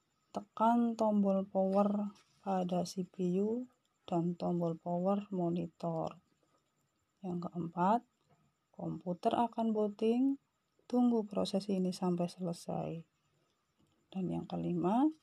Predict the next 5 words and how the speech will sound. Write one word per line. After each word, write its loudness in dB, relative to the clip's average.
setelah -6
selesai 2
proses -8
booting, -4
komputer -6